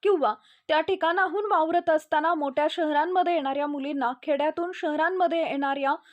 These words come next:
येताना मुलींना रोड रोमिओंचा त्रास, शाळेच्या बाहेर, एसटी बस स्थानकावर, एसटी स्टँड ते शाळा, त्याचबरोबर शाळा सुटल्यानंतर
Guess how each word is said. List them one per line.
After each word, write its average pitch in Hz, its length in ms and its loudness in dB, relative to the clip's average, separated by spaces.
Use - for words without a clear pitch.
येताना 349 460 0
मुलींना 320 480 0
रोड 294 240 2
रोमिओंचा 302 640 -2
त्रास, 254 400 -2
शाळेच्या 349 500 0
बाहेर, 269 500 0
एसटी 285 320 -2
बस 285 260 0
स्थानकावर, 277 600 -4
एसटी 302 380 -2
स्टँड 320 400 -2
ते 330 140 2
शाळा, 277 300 0
त्याचबरोबर 285 760 0
शाळा 294 340 0
सुटल्यानंतर 311 760 -2